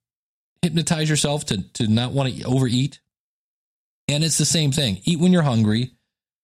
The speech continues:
Don't just focus on eating when you eat so that you can also focus on the fact that your body's going, "All right, I'm, I'm good. We're, we're enough of that." So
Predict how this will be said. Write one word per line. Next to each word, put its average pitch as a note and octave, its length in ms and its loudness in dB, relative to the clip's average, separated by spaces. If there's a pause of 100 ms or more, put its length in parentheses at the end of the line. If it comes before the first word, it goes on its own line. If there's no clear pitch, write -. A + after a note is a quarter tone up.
(480)
Don't D#3+ 440 2 (880)
just - 260 -4
focus F#3+ 360 0
on D#3+ 120 2
eating C#3+ 380 2
when G#2+ 100 4
you A2+ 220 0
eat D3+ 340 0 (400)
so D3 60 2
that C#3+ 80 0
you C3+ 80 0
can C3+ 120 -2
also C3+ 340 -2
focus B2+ 380 -2
on A2 120 2
the G#2 80 2
fact G#2+ 260 -4
that G#2+ 60 -2
your G2+ 160 0
body's A2+ 280 0
going, A2 160 0
"All A#2+ 80 2
right, G#2+ 140 0
I'm, A2 120 0
I'm B2 260 0
good. F#2 260 -2 (320)
We're, A#2 180 -2
we're A2+ 200 0
enough G#2+ 200 0
of F2 60 -2
that." E2+ 220 -2 (1400)
So G2 320 -4